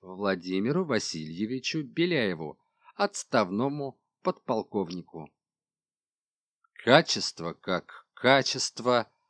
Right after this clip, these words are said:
проворчал Владимир Васильевич. «Можно подумать, что мы тут все первый день работаем». Все работали далеко не первый день и прекрасно понимали обстановку.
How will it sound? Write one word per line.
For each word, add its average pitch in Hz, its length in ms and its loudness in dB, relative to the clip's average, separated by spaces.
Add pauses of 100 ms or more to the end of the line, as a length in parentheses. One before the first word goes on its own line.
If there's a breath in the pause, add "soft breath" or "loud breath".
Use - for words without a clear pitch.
(180)
проворчал 117 600 2
Владимир 110 580 0
Васильевич. 101 880 -4 (580)
«Можно 143 440 2
подумать, 151 600 2
что - 260 0
мы 147 160 2
тут 143 480 -4
все 147 420 2
первый 113 420 2
день 117 260 2
работаем». 98 720 -2 (1700)
Все - 460 2
работали 165 560 -2
далеко 107 520 0
не 143 160 -2
первый 92 440 0
день 85 360 -6 (300 soft breath)
и 226 140 0
прекрасно 190 720 0
понимали 110 680 0
обстановку. 104 960 -4